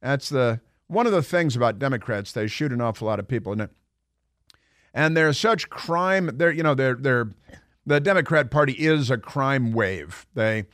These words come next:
any place you have a lot of Democrats, you have a crime wave. Nine hundred and thirty some odd carjackings in Washington, D C last year were only sixty-one square miles.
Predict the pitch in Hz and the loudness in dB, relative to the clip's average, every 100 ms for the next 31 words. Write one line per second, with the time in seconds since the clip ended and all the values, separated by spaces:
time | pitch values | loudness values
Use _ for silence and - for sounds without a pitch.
0 | _ _ - 156 156 151 147 151 135 123 | _ _ -6 -2 0 2 0 2 2 2
1 | 127 117 117 117 123 113 120 104 - 131 | 0 0 -4 -2 -2 -2 -2 -8 -4 -4
2 | 117 107 110 113 - _ _ - 139 139 | -2 -2 -4 -4 -8 _ _ -4 0 2
3 | 135 135 135 123 113 104 - 156 131 117 | 2 2 0 -2 -4 -6 0 0 0 -4
4 | - 135 120 110 - 147 139 117 123 117 | -2 -2 0 -2 -2 0 0 0 -2 -2
5 | 127 117 120 120 127 - 120 110 113 104 | -4 -4 -4 0 -2 -2 -6 -6 -6 -4
6 | 170 151 123 113 - 123 - _ _ _ | -2 0 0 -2 -2 -2 -2 _ _ _
7 | - 135 135 123 117 175 143 147 131 127 | -2 0 2 0 -4 -4 -4 -2 -2 0
8 | 127 - - 131 117 117 120 110 | -2 -4 0 0 2 0 0 -2